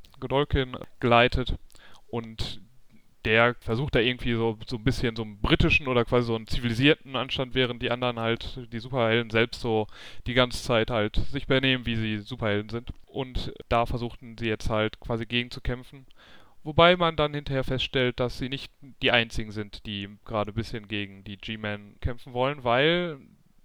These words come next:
da ist eine von den G-Men, hat kurz vorher relativ öffentlich Selbstmord begangen, indem sie ihre eigenen Kräfte gegen sich verwendet hat. Und das kam nicht so gut an und deswegen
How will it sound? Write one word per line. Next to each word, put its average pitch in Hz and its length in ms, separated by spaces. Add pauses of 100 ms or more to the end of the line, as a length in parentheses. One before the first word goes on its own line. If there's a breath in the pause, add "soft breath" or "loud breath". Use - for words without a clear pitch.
da 135 420 (100)
ist - 360
eine 170 220
von 139 200
den 135 200
G-Men, 139 420
hat - 560
kurz - 240
vorher 135 560
relativ 185 340
öffentlich 139 680 (100)
Selbstmord 123 500
begangen, 113 440 (340 loud breath)
indem 123 220
sie - 80
ihre 113 220
eigenen 143 280
Kräfte 143 340
gegen 131 240
sich 117 160
verwendet 110 380
hat. - 200 (800 loud breath)
Und 127 440
das - 440
kam 117 460
nicht 127 220
so 123 80
gut 110 180
an 127 200 (120)
und 123 320
deswegen 120 640